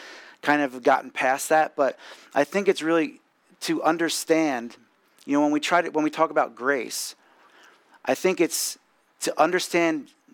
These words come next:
more of grace, we have to understand more of why there is grace and how we got to this point. To be able to understand that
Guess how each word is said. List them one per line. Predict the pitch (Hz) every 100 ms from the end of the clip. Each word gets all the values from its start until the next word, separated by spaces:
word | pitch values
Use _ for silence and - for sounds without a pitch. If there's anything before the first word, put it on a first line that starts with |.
| -
more | 117 135 151 156 151 - -
of | 120 113
grace, | 135 156 139 120
we | 147
have | 151
to | 139 -
understand | 135 127 143 117
more | 123 139 139 131
of | 131 120 - - _ _ _ _
why | 110 113 123 127 113 110 104 _ _ _ _ _ _ -
there | 120
is | 113 -
grace | 113 107 104
and | -
how | - 120
we | 117
got | 117 107 -
to | 117
this | 107
point. | - 113 110 - _ _ - - _ -
To |
be | 139 151
able | 165 160
to | 156
understand | 135 - 156 147
that | 127